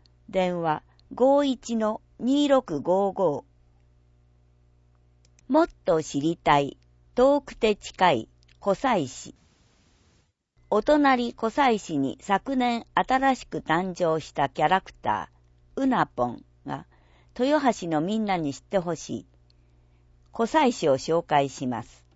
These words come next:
二つの市を巡ろう。豊橋湖西、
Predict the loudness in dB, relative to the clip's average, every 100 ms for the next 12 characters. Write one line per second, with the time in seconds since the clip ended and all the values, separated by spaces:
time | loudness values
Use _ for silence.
0 | _ _ _ _ _ _ _ _ _ _
1 | _ -2 -2 -2 -4 -2 -4 -2 0 0
2 | -2 -6 -6 -2 -2 -2 -10 _ _ _
3 | _ _ _ _ _ _ _ -2 2 2
4 | 2 -2 -4 _ -6 0 -2 -2